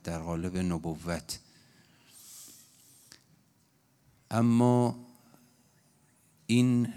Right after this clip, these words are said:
رسالت و این نبوت به تعبیر آیت الله جوادی یک شأنی است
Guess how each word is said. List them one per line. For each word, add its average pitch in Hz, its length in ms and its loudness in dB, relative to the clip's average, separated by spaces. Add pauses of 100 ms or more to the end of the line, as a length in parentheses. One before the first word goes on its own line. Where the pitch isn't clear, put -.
رسالت 113 760 0
و 120 40 0
این 113 340 0
نبوت 113 800 -2
به 90 100 -8
تعبیر 104 520 -4
آیت 95 320 -4
الله 85 280 -4
جوادی 87 840 -4
یک - 300 -6
شأنی 110 760 -2
است - 340 -4